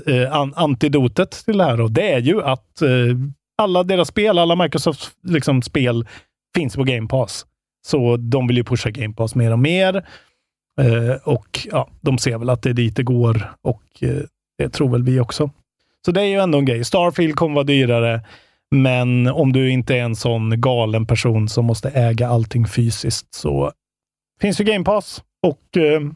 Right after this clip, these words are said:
då är det billigare. Och man kan ju hoppa ut och in ur Game Pass subscriptions. Det är ju helt okej, eh, om man vill det. Eh, det som är segt, det är ju såklart att det är ju gött med folk som har fysiska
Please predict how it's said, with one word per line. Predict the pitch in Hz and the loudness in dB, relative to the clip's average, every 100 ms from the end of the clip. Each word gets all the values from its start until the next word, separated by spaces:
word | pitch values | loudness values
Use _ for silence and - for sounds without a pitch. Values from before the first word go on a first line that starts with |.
| _ _ _ _ _ 160 | _ _ _ _ _ 2
då | 160 | 4
är | 160 | 4
det | |
billigare. | 165 175 143 147 165 - - - | 2 2 2 0 -4 -12 -20 -20
Och | - 175 | -2 0
man | 170 | 2
kan | 190 180 | 2 2
ju | |
hoppa | 185 180 165 | 2 2 2
ut | 160 143 | 2 2
och | 160 | 0
in | 151 151 | 2 2
ur | 143 139 | 2 2
Game | 135 127 | 0 0
Pass | 135 117 - - - | 0 -2 -4 -12 -4
subscriptions. | 135 117 - 113 - 123 120 | -4 -2 -4 -2 0 0 0
Det | 143 | -2
är | |
ju | 127 | 2
helt | 120 117 | 2 0
okej, | - 117 117 - _ _ _ - _ _ _ _ _ 120 | -4 -4 -4 -10 _ _ _ -20 _ _ _ _ _ -2
eh, | 127 | 0
om | 139 | 2
man | 127 | 2
vill | 135 151 | 2 2
det. | 220 - _ _ _ _ _ _ _ _ _ - - | 0 0 _ _ _ _ _ _ _ _ _ -14 -2
Eh, | 131 123 120 117 127 - _ _ _ _ | 0 2 2 2 -2 -10 _ _ _ _
det | 151 156 | -2 -2
som | 175 | 0
är | 175 190 | 2 2
segt, | - 110 117 - 127 | -2 -4 -4 -4 0
det | 131 139 | 0 0
är | 113 | 0
ju | 120 139 139 131 | 2 4 4 2
såklart | 123 160 123 113 117 | 0 -2 -2 -4 -4
att | 123 - - | -4 -6 -14
det | 143 131 | -2 0
är | |
ju | 139 147 147 | 0 0 0
gött | 175 _ - | -4 _ -2
med | 160 147 | 0 0
folk | 131 110 - | -2 -4 -4
som | 139 117 117 | -2 0 2
har | 156 170 170 | 2 2 -2
fysiska | - 135 139 123 143 | -2 -2 -2 -4 -2